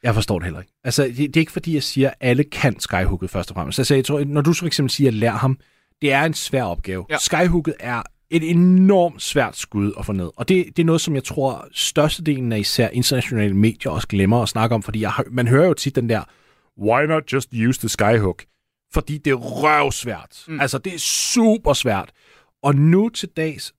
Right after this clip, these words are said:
Speaker 1: hvor at du har så mange dygtige hjælpeforsvarsspillere, så skal du huske, når du loader op på skyhooket, så starter du nærmest fra hoften af.
Speaker 2: Ja.
Speaker 1: Så der er nogen, der vil vide, "Åh, okay, han skubber det skud,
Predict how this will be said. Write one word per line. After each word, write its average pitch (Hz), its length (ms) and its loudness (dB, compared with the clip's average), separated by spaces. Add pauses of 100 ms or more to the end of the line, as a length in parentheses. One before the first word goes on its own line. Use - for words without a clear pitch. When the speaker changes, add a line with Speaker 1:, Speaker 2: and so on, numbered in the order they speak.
(160)
Speaker 1:
hvor 131 380 2
at - 120 -8
du 123 60 -2
har 139 180 -2
så - 120 -2
mange 120 260 2
dygtige 131 360 0
hjælpeforsvarsspillere, 110 760 -2
så - 100 -4
skal - 140 -2
du 135 80 4
huske, 147 200 0
når 143 60 2
du 123 100 0
loader 120 320 2 (100)
op - 160 0
på - 80 4
skyhooket, 113 560 -8
så - 80 -6
starter 151 320 2
du 156 60 6
nærmest 120 420 2
fra 113 80 -6 (120)
hoften - 360 -2
af. - 180 -14 (160)
Speaker 2:
Ja. 151 80 -8 (280)
Speaker 1:
Så - 180 0
der 143 60 0
er 143 40 2
nogen, 165 280 4
der 208 80 4
vil 127 200 0
vide, 127 340 2
"Åh, 156 60 0
okay, 139 240 4
han 131 80 0
skubber - 260 0
det 143 120 -6
skud, 131 300 0